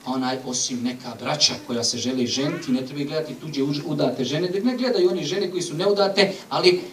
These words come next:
onaj, s ciljem ženitbi. Logično je da žena kada izlazi na ulicu, i ja sam, dosta su me puta braća pitala to pitanje, kaže, primjer radi, idem na Baščaršiju sa ženom,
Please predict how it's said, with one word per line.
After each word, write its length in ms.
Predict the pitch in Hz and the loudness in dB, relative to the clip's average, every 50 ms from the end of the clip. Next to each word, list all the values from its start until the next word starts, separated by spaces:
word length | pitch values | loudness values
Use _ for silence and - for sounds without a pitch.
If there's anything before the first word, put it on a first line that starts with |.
| - - - | -14 -12 -4
onaj, 260 | 147 160 160 156 151 | -2 -2 0 2 0
s 120 | - - | 0 0
ciljem 360 | - 185 185 180 170 170 151 147 - - - - | 0 -2 -2 0 0 -2 -2 -4 -8 -12 -10 -2
ženitbi. 500 | - - 151 151 143 123 - 117 120 110 - - - - - - - - | 2 4 4 4 4 2 0 -2 -2 -2 -4 -10 -16 -20 -20 -20 -14 -2
Logično 480 | 123 143 202 233 240 226 - - - 185 | 8 10 12 12 12 10 6 4 4 4
je 60 | 175 | 2
da 80 | 160 | 2
žena 220 | 151 - 190 196 190 175 | 2 0 0 0 0 0
kada 120 | 175 165 | 0 0
izlazi 420 | 170 202 208 208 208 - 160 165 | 0 0 0 0 0 0 0 0
na 120 | 156 151 147 151 | -2 -2 -2 0
ulicu, 460 | 180 208 202 160 151 - - 214 208 - | 0 0 0 0 0 -2 -2 -2 -2 0
i 60 | 175 | 2
ja 140 | 175 180 175 | 2 2 2
sam, 200 | - 185 180 160 | 2 0 0 0
dosta 240 | 190 202 196 - 170 | 0 0 0 0 -4
su 120 | 156 - | -6 -6
me 80 | 160 147 | -6 -8
puta 340 | 139 - 196 202 185 170 156 | -8 -8 -10 -4 -4 -2 0
braća 260 | 175 180 180 - 151 | 0 -2 -2 -2 -6
pitala 340 | 143 185 196 190 190 175 165 | -6 -8 -6 -2 -2 -2 -2
to 160 | - 190 185 | 0 -2 -4
pitanje, 480 | 185 190 190 190 196 185 185 180 175 - - - - - | -4 -4 -6 -6 -4 -4 -4 -4 -6 -8 -12 -14 -14 -8
kaže, 220 | - 175 165 160 151 | -6 -6 -6 -4 -6
primjer 320 | - 196 202 202 175 - | -4 -4 -4 -4 -2 0
radi, 200 | 185 202 196 185 | 0 0 0 0
idem 200 | 196 196 190 180 | -2 -2 -2 0
na 100 | 170 156 | 0 0
Baščaršiju 520 | 147 156 151 - - 185 185 185 - 180 | 0 0 0 2 0 2 4 2 2 2
sa 180 | - - 175 151 | 2 -2 -2 -2
ženom, 400 | 139 147 151 175 180 190 196 190 | -2 -2 0 0 0 0 0 -2